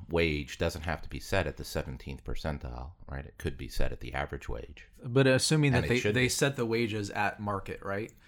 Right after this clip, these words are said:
Speaker 1: No, they don't. They set the wage, level three by definition is the median wage.
Speaker 2: But level one is market for an entry-level person.
Speaker 1: No, it isn't. It's, it's a wage distribution. So the way it works is Department of Labor, um,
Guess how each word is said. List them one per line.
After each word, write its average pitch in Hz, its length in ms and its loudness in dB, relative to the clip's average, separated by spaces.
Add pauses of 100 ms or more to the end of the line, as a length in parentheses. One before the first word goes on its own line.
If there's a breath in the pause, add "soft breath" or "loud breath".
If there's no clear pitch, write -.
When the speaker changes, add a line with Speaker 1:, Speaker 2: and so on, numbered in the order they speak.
(120)
Speaker 1:
No, 71 160 -4
they 67 100 -4
don't. 67 200 -8 (1080)
They 80 100 2
set 107 240 2
the 90 80 0
wage, 82 480 2
level 90 340 4
three 87 300 2
by 73 180 0
definition 71 600 -6
is 65 220 -8
the 65 320 -10
median 69 520 -8
wage. - 480 -14 (120)
Speaker 2:
But 120 160 6
level 113 300 8
one 104 220 6
is 95 120 2
market 107 380 2
for - 140 -4
an 92 80 -2
entry-level 92 480 -4
person. 80 200 -2
Speaker 1:
No, 76 60 0
it - 60 -4
isn't. - 240 -10 (880 soft breath)
It's, - 400 -4
it's 92 160 0
a 92 40 2
wage 92 360 0
distribution. 80 800 -8
So 71 260 -6 (340 soft breath)
the 85 60 -4
way 92 140 6
it 85 80 6
works 80 260 2
is 73 140 0
Department 78 480 0
of 76 60 -2
Labor, 67 420 -4 (340)
um, 67 360 -8